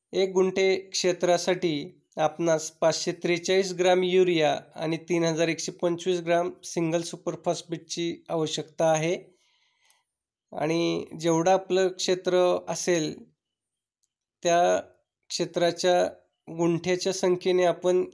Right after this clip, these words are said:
या युरियाच्या आणि सिंगल सुपर फॉस्फेटच्या प्रमाणाला गुणलं तर एकूण लागणारा युरिया आणि सिंगल सुपर फॉस्फेट आपल्याला मिळून जाईल. याच्या व्यतिरिक्त जर आपल्याकडे डीएपी किंवा अठरा शेहेचाळीस उपलब्ध असेल तर युरिया आणि सिंगल सुपर स-,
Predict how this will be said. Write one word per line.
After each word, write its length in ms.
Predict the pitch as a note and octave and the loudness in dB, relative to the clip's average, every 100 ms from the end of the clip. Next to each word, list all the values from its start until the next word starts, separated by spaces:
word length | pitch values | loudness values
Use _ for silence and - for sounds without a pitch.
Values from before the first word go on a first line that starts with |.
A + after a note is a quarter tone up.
| - | -6
या 300 | F3 E3+ E3+ | 0 2 2
युरियाच्या 600 | E3 F3 E3+ F3 F3+ F#3 | 0 -2 0 2 2 2
आणि 120 | F3 F3+ | 0 0
सिंगल 320 | - F3 E3+ | -2 -2 -4
सुपर 360 | E3+ F3+ F#3 F3+ | -6 -6 -6 -6
फॉस्फेटच्या 520 | - F3 - G3 G3+ | -12 -10 -6 -4 -4
प्रमाणाला 540 | - G3 F#3+ F3+ F3 F3 | 0 0 4 4 4 2
गुणलं 420 | F3+ F3+ D#3+ C#3 - - _ _ F3 | 4 4 2 -2 -8 -20 _ _ -2
तर 100 | E3+ | 2
एकूण 380 | E3+ E3+ G3 | 2 2 2
लागणारा 480 | G#3 G3+ F3+ F3 F3 | 4 4 4 4 4
युरिया 420 | F3 F3 E3 F3 | 4 2 2 2
आणि 140 | F3 F3 | 2 0
सिंगल 320 | - F3 E3 | -2 -2 -2
सुपर 300 | D#3+ F3 E3+ | -4 -8 -8
फॉस्फेट 440 | - E3 - E3+ | -6 -10 -6 -4
आपल्याला 320 | E3 E3 E3+ E3+ | -4 -2 -2 0
मिळून 340 | E3+ F3+ F#3+ | 2 2 4
जाईल. 320 | F3+ D3 C#3+ - _ _ - _ - | 2 0 -2 -10 _ _ -20 _ -2
याच्या 300 | F3 F3 G3 | -2 2 2
व्यतिरिक्त 520 | F#3+ G3 G3+ G#3 - | 2 0 -2 -4 -4
जर 160 | G3+ G#3 | 0 2
आपल्याकडे 500 | G3 G3 F#3+ F#3+ F#3+ | 2 0 -2 2 2
डीएपी 720 | F#3 F#3 F#3 F#3 F3+ C#3+ - _ _ - | 2 2 2 0 -4 -6 -10 _ _ -4
किंवा 200 | F3+ F#3 | 2 2
अठरा 220 | E3+ F3+ | 2 -2
शेहेचाळीस 520 | - F#3 F#3 F#3 F3+ | 0 -2 2 2 0
उपलब्ध 440 | F#3 F3+ F3+ E3+ F3+ | -6 -2 -2 2 0
असेल 440 | F3 E3+ C#3+ D3 _ _ _ - | 0 -4 -6 -8 _ _ _ -8
तर 80 | |
युरिया 460 | E3 E3+ E3+ F#3 F#3+ | -4 2 4 4 4
आणि 140 | F#3+ | 2
सिंगल 340 | F#3 G3+ F3+ F#3+ | 0 0 0 0
सुपर 400 | F#3+ G#3 F#3+ F#3+ | -2 -8 -6 -6
स-, 160 | - | -4